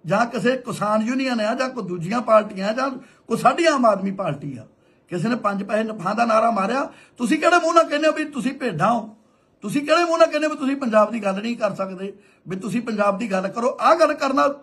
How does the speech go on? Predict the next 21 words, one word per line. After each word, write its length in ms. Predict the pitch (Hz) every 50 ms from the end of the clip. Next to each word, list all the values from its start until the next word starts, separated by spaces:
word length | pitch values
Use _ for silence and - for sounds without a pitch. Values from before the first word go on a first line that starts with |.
| -
ਸਿਲਾ 240 | 170 - 196 226 240
ਮਿਲਿਆ 220 | 254 254 254 269 277
ਮੈਨੂੰ। 320 | 277 269 277 277 277 - - _ _ _ -
ਮੇਰੀ 300 | 160 175 190 196 247 277
ਵਾਈਫ 320 | 240 202 190 202 220 - 226
ਅੱਜ 160 | 220 196 190 220 226 226 233 262 - - _ _ _ _ -
ਜੇ 220 | 131 143 190 226 233
ਡੈਥ 320 | 190 185 185 165 - -
ਹੋ 100 | 247 240
ਗਈ 140 | 185 185 202
ਉਹਦੀ, 360 | 196 190 196 190 156 143 - -
ਉਹ 80 | 196
ਜਿੰਨੀ 240 | 175 170 190 208 226
ਬਿਮਾਰ 440 | 202 180 175 170 160 170 180 196 202
ਆ, 240 | 185 156 123 - - - _ _ _ _ _ -
ਉਹਨੂੰ 220 | 185 220 247 190
ਬਾਹਰ 220 | 165 185 220 269
ਨਹੀਂ 120 | 285 285 233
ਜਾਣ 200 | 202 190 180 175
ਦੇ 160 | 165 165 160
ਰਹੇ। 380 | 156 151 156 151 143 147 147